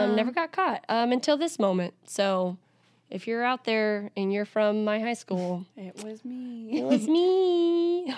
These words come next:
Speaker 2: <laughs>
Speaker 1: All right, there are two small ones real quick. This goes in the ex-boyfriend category.
Speaker 2: Man, th-, we got a
Speaker 1: I
Speaker 2: lot in
Speaker 1: know.
Speaker 2: that category.
Speaker 1: Yeah, we, we don't even have that many ex-boyfriends.
Speaker 2: Yeah.
Speaker 1: We just have done it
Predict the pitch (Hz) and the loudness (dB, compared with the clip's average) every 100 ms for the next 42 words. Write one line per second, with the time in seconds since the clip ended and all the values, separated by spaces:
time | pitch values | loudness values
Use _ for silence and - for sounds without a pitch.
0 | 226 - - 196 196 185 170 - 214 202 | -4 -6 -6 -2 0 0 -4 -6 -6 -4
1 | 196 190 - - 185 190 185 - 294 294 | -4 -8 -12 -12 -8 -6 -6 -2 -2 0
2 | 254 233 233 226 233 233 226 220 233 220 | -2 -2 -4 -6 -8 -8 -12 -10 -8 -8
3 | 220 196 190 - 185 185 180 175 180 - | -10 -12 -12 -10 -8 -8 -8 -8 -10 -10
4 | - 247 269 262 254 254 233 226 226 220 | -4 -2 -2 -6 -10 -10 -10 -10 -10 -4
5 | 254 339 269 196 233 247 302 370 294 226 | -2 0 -2 -2 -2 -2 -2 -4 -2 0
6 | 214 190 185 175 - 233 262 - 220 277 | 0 0 0 0 0 -2 -6 -6 -6 -6
7 | 330 226 - - 208 196 - - 247 247 | -4 -4 -4 -4 -4 -4 -4 -2 0 0
8 | 220 247 285 269 226 208 185 175 170 156 | 0 0 0 0 -4 -6 -4 -4 -4 -8
9 | - 196 208 190 175 240 247 208 185 185 | -6 -4 -2 -4 -4 0 2 2 0 -4
10 | 175 165 180 170 170 160 | -10 -6 -4 -4 -4 -6